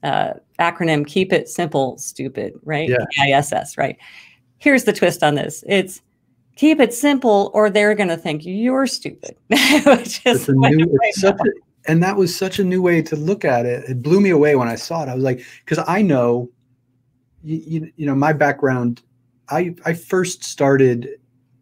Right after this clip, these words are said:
Speaker 2: down this line and, and, you know, you kind of look back at your, I look back at my career and I go, "Where did I start? Why did I have an interest in this?" 'Cause I was drawn to audit as a company. I was friends with the founder of it. And when I saw it,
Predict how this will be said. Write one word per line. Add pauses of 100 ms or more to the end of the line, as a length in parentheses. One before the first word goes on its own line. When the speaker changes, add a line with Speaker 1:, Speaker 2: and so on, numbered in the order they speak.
(200)
Speaker 2:
down
this
line
and,
and, (300)
you
know,
you
kind
of
look
back
at
your, (120)
I
look
back
at
my
career
and
I
go,
"Where
did
I
start?
Why
did
I
have
an
interest
in
this?"
'Cause
I
was
drawn (400)
to
audit
as
a
company. (800)
I
was
friends
with
the
founder
of
it.
And
when
I
saw
it,